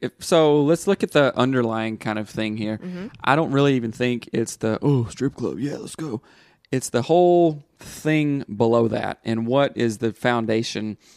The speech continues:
Speaker 1: that this relationship, this marriage is on, you know? And I, I'm, I'm just trying to be, like, the devil's advocate here of, like, what he may say. He's like,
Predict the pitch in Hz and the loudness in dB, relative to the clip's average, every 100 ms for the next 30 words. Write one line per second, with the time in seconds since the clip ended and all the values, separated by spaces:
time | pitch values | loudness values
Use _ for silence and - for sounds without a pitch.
0 | _ - 104 110 104 - - - - - | _ -12 -4 -4 -4 -8 -14 -14 -18 -6
1 | 113 110 - - 104 127 123 123 127 117 | -4 -4 -6 -8 -2 0 -2 -4 -2 -2
2 | 107 107 113 110 113 101 - - - _ | -2 -6 -4 -2 -2 -4 -10 -20 -20 _
3 | - 107 - 110 104 101 104 107 113 110 | -8 -8 -4 -4 -4 -4 -6 -4 -2 -4
4 | 104 - _ - 92 - 135 160 - 151 | -8 -14 _ -8 -4 2 2 2 0 0
5 | 185 139 143 131 120 104 123 120 117 113 | 2 0 2 2 2 2 2 2 2 0
6 | 123 110 107 101 117 117 113 - 110 113 | 0 0 0 -2 0 0 0 -2 -2 -2
7 | 107 - 127 123 101 113 110 113 117 120 | -4 -2 2 2 0 -4 0 2 2 2
8 | 127 127 123 143 135 113 120 113 | 0 0 0 2 2 2 0 -2